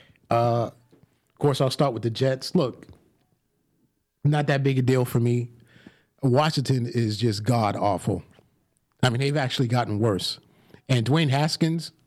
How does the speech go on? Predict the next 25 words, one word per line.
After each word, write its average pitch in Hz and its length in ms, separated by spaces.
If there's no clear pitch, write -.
uh, 117 400
he's 180 220
got 190 120
a 165 60
long 147 500
way. 131 460
He's 151 140
gonna 175 140
have 151 120
to 151 60
go 131 180
a - 20
long 143 400
way 135 200
<laughs> - 800
to 147 60
prove 151 340
to 139 140
N 135 100
F 143 120
L 123 120
teams 127 340
that 104 100
he's 127 160
a, - 80